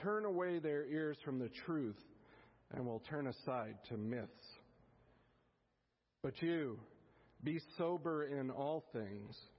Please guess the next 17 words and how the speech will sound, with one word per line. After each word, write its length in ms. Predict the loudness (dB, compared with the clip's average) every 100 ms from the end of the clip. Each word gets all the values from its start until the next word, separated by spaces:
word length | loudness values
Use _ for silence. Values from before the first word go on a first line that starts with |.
| -20 -20 -20 -20 -6
endure 640 | -2 -2 0 0 2 0 0
hardship, 720 | 0 -2 -4 -6 -6 -6 -12 -20 -20 -20 -16 -12 -4
do 360 | 0 0 0 0
the 140 | 0
work 340 | 2 0 0
of 100 | -2
an 80 | 0
evangelist, 920 | 0 0 0 -2 -2 -4 -4 -8 -14 -20 -20 -20 -20 -20 -6
fulfill 720 | -4 -2 0 2 2 0 -4 -4
your 480 | -2 0 0 -2 -6 -8
ministry." 640 | -4 -2 -4 -6 -8 -10 -12 -20 -20 -20 -20 -20 -20 _ _ _ _ _ _ _ _ _ _ _ _ _ _ _ _ _ _ _ _ _ -20 -20 -20 -20 -20 -20 _ -4
Now, 140 | 0
there 180 | 2 0
are 60 | 0
some 200 | -2 0
very 440 | 0 0 0 -2 -8 -18 -20 -20 -20 -20 -20 _ _ _ _ _ _ _ _ _ _ -2
basic 440 | 2 2 0 -2